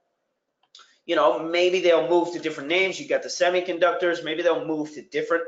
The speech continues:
uh, you know, tech names. You know, maybe they come back in these nvidias and you can see some serious upside on these things. Uh, the Twitters of the world, like, I don't know. I, I really don't know exactly what, uh, they wanna target here.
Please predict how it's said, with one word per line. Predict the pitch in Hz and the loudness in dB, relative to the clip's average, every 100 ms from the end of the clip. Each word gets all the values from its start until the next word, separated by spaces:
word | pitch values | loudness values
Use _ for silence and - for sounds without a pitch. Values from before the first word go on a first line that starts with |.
| - | -6
uh, | 143 131 127 | -2 0 -2
you | 151 | -4
know, | 147 - | -8 -10
tech | - 170 - | -2 -2 0
names. | 170 165 156 - _ _ _ _ | -2 -2 -4 -16 _ _ _ _
You | 143 | -10
know, | 117 | -4
maybe | 143 160 | -2 0
they | 156 | -4
come | - 165 156 | -4 -8 -2
back | 151 147 147 | -2 -2 -4
in | 147 | -8
these | 147 147 | -8 -10
nvidias | 135 147 147 151 123 | -8 -4 -2 -4 -6
and | 127 | -14
you | |
can | 117 110 | -16 -14
see | - 147 | -10 -12
some | 123 | -12
serious | - - 151 151 147 | -12 -8 -4 -4 -2
upside | 156 151 156 151 165 | -4 -4 -4 -2 -2
on | 139 | -4
these | 143 139 | -8 -10
things. | 147 139 143 - _ _ _ _ | -8 -8 -10 -18 _ _ _ _
Uh, | 113 110 107 104 101 | -2 0 2 2 0
the | 101 | -2
Twitters | 117 - 139 147 156 156 | -6 -6 0 2 2 0
of | 156 | 0
the | 147 | 2
world, | 139 139 143 143 143 | 2 4 4 2 2
like, | 120 110 | 2 2
I | 135 | -2
don't | 170 170 | -2 -2
know. | 165 131 | 0 0
I, | - 120 - | 0 0 0
I | 143 | 0
really | 151 160 | 0 0
don't | 156 151 | 0 -2
know | 156 147 | -2 0
exactly | 139 131 135 139 | -2 -4 -4 -6
what, | 131 127 147 - - - _ _ | -6 2 2 2 -8 -20 _ _
uh, | 139 131 127 | -2 0 2
they | 143 | 2
wanna | 135 120 | 2 0
target | 156 196 151 110 | 0 0 0 -8
here. | - 104 107 | -8 -4 -4